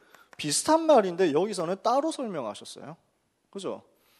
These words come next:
우리는 보통 임마누엘, 하나님이 나와 함께 하신다 이렇게 해가지고 한꺼번에 설명하는데 주님이 여기 구 절에서는 굳이 따로 설명하셨다니까요. "너희, 그는 너희 속에 계시겠으며 너희와 함께 거하시겠습니다."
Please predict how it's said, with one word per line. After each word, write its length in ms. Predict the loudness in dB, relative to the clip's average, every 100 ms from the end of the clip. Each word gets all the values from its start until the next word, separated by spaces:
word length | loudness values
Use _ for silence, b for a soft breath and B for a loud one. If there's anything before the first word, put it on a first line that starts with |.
| b b b b -6
우리는 280 | 0 0
보통 300 | 0 -4 -4
임마누엘, 480 | -4 0 2 2 0
하나님이 380 | 0 0 0 2
나와 180 | 2 2
함께 240 | -2 0
하신다 420 | 0 0 -6 -6 -6
이렇게 280 | -8 -6 -4
해가지고 300 | -4 -4 -8
한꺼번에 440 | -6 -4 -2 -2
설명하는데 880 | -4 -4 -4 -4 -6 0 0 0 -4 b b -10
주님이 580 | -4 -2 -2 -4 0
여기 360 | 4 4 2 -8
구 180 | -14 -4
절에서는 500 | -2 0 -4 -8 -12
굳이 440 | -10 -8 -6 -2
따로 200 | 0 0
설명하셨다니까요. 920 | 0 -4 -6 -10 -12 -16 -14 -8 -8 -8 b b b
"너희, 320 | 4 4 4
그는 460 | 0 -2 0 0 2
너희 360 | 0 0 -2
속에 580 | -6 -6 -4 -2 -2 -4
계시겠으며 920 | -2 -6 -4 -4 -4 -4 -6 -4 -4 -4
너희와 440 | -6 -4 0 0
함께 560 | 0 -10 -10 -6 -4 -2
거하시겠습니다." 1000 | 2 2 2 -4 -8 -8 -8 -6 -6